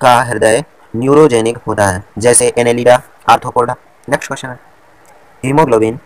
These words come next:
पाया जाता है इसके plasma में घुला हुआ,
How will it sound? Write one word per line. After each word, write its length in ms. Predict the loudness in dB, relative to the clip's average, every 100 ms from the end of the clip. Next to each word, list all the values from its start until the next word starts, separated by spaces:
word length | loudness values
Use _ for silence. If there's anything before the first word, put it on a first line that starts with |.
| _ _
पाया 200 | 2 4
जाता 220 | 2 -2 -4
है 180 | -8 -16 _ _ _ _ _ _ -20 _ _ _ _ _ _
इसके 360 | -4 0 2 2 -2 -18 -12
plasma 460 | 0 2 2 2 2
में 300 | 0 -4 -4
घुला 200 | -2 2
हुआ, 320 | 2 2 0